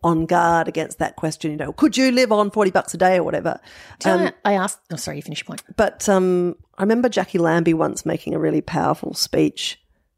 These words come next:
Speaker 1: um, in the Senate. It was late at night on some issue or other at the end of session. And I thought the way that she evoked the experience of living on the breadline was really powerful. And I thought, "God, you know, like, there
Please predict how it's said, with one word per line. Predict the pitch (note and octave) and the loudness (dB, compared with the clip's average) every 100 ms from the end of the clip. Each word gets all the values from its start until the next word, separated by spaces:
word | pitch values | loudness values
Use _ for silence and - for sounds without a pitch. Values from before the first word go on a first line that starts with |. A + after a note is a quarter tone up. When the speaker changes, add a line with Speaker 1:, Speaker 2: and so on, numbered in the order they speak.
| _ _ _ _ _ | _ _ _ _ _
Speaker 1:
um, | E3 D#3 D#3 D#3 | 0 2 2 0
in | E3+ D#3+ | 0 2
the | |
Senate. | D3+ - D#3 D#3 - | 2 2 2 0 -4
It | |
was | - E3 | -8 0
late | E3 D#3 | 2 2
at | |
night | D#3 D3+ D#3 | 0 -2 0
on | D3 | -2
some | D3 - C#3 | -2 -2 -2
issue | C#3 - C3+ | -4 -4 -2
or | C3 | 0
other | C#3 C3 | 2 0
at | - | 0
the | D3+ | 0
end | C#3+ | 0
of | D3+ | -2
session. | - - - - | -4 -4 -4 -4
And | D#3 D#3 F3 - - - - - | -2 -2 -6 -10 -20 -20 -16 -4
I | F#3 | -2
thought | - F3+ F3+ F3+ - _ _ _ _ E3+ | 2 4 4 2 -4 _ _ _ _ 0
the | F3+ | 2
way | G3 G3+ | 4 4
that | G3 - | 2 -2
she | - F#3 E3+ E3 E3 - F3 | -2 2 4 4 2 0 -2
evoked | D#3 E3+ E3+ E3+ - - - | 2 4 4 2 -6 -20 -6
the | F3+ F3 | 0 0
experience | E3 - - F#3+ G3+ G3+ E3+ D#3+ - - | 0 -8 -4 2 4 4 2 -2 -6 -4
of | D#3+ D3 D#3 E3 - - _ _ _ _ | -4 -4 -6 -10 -14 -18 _ _ _ _
living | F#3 F3+ F3 E3+ E3 D#3 - | -2 2 2 0 -2 -4 -4
on | D#3+ D#3 | -2 -2
the | D3+ | 0
breadline | E3 E3 D#3+ D#3+ D3+ C#3+ D3+ | 0 0 0 0 0 -2 -4
was | D#3+ | -6
really | - F3+ G3 G3 F#3 E3+ | -6 0 4 6 6 2
powerful. | D#3+ D#3+ E3+ F3+ E3 | 2 2 4 2 0
And | D#3 | 0
I | D3+ | 0
thought, | - D#3+ - - - | 0 0 0 -2 -4
"God, | A3 G3 E3 | 0 2 2
you | E3+ | 0
know, | D#3+ | 2
like, | D#3+ D#3+ | 2 2
there | F3 | 0